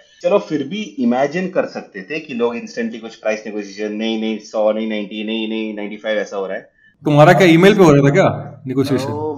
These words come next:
Speaker 1: my God, ईमेल पे तो अलर्ट जाता था, फिर आप
Speaker 2: अच्छा।
Speaker 1: हमारे वेबसाइट पे लॉगिन करके, एक वो डैशबोर्ड में इधर से बबल आएगा, वो बबल पे आपको रिप्लाई करना पड़ेगा कि हाँ या ना। मतलब, completely, like, वो कहते हैं ना कि you are disconnected with reality,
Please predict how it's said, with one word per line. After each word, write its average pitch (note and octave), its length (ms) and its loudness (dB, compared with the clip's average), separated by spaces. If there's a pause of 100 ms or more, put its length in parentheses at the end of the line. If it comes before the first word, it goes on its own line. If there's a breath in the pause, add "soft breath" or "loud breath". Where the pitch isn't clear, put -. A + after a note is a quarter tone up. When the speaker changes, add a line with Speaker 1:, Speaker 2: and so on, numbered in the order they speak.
Speaker 1:
my A#2 240 -10
God, A#2 680 -6
ईमेल E3+ 260 -4
पे G3 120 -6
तो - 180 -4
अलर्ट B2 360 2
जाता F2 320 -2
था, D#3+ 320 -10 (260 soft breath)
फिर C#3+ 180 2
आप E3 100 2
Speaker 2:
अच्छा। C3 420 0
Speaker 1:
हमारे C#3 320 2
वेबसाइट D3 560 -4
पे F#3+ 180 -8
लॉगिन C3+ 520 0
करके, B2+ 300 0 (600 loud breath)
एक E3 200 0
वो F3+ 60 2
डैशबोर्ड D3+ 540 0
में E3 60 -2
इधर D#3 160 2
से E3 120 -4
बबल C3 340 0
आएगा, A#2+ 260 -4
वो C#3+ 260 -10
बबल B2 300 -6
पे D3 140 -10
आपको D3+ 340 -10
रिप्लाई D3+ 280 -8
करना C#3+ 240 -10
पड़ेगा C3+ 280 -6
कि A2 140 -10
हाँ A#2+ 240 -8
या C3 120 -4
ना। D3+ 200 -10 (160)
मतलब, C4 380 -6
completely, G3+ 880 -8 (100)
like, F3 340 -8
वो D#3+ 60 -14
कहते E3 220 -10
हैं F#3+ 40 -10
ना A3+ 80 -8
कि F#3+ 240 -10
you E3 100 2
are E3 120 0
disconnected D#3 920 -8
with C#3+ 140 -8
reality, A2+ 400 -4